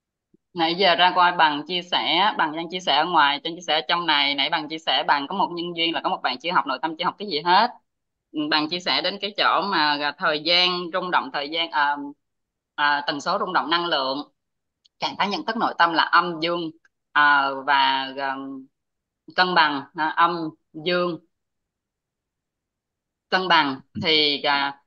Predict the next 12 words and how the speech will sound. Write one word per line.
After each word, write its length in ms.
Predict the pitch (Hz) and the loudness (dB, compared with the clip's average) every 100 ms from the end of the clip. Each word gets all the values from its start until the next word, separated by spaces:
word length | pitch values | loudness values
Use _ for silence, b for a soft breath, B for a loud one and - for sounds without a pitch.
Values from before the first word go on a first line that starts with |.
| _ | _
dẫn 340 | 151 139 156 185 | -6 -4 -2 2
đến 260 | 180 190 233 262 277 _ _ _ | 4 4 2 -4 -6 _ _ _
mũi 160 | 147 156 | -4 2
tên 160 | 196 185 | 2 4
lên 320 | 185 185 180 | 4 4 4
là 600 | 165 160 156 147 139 139 - _ | 0 2 2 2 -2 -6 -14 _
tần 160 | - 156 | -6 -4
số 160 | 175 208 | -2 -2
rung 140 | 190 | 0
động 200 | 170 135 | 0 0
điện 240 | 147 135 135 | -4 -10 -4
từ, 380 | 160 151 143 | -2 0 -2